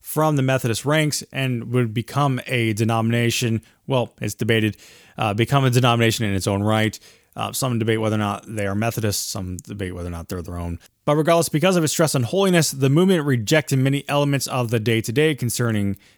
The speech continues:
entertainment, fashion, consumption of alcohol, smoking, et cetera.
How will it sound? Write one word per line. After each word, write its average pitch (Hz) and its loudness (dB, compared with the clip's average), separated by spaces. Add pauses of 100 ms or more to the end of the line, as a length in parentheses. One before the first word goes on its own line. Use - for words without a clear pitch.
(280)
entertainment, 120 2 (140)
fashion, 117 -2
consumption 101 -6
of 85 -8
alcohol, 104 -4
smoking, 98 -6
et 90 -10
cetera. 113 0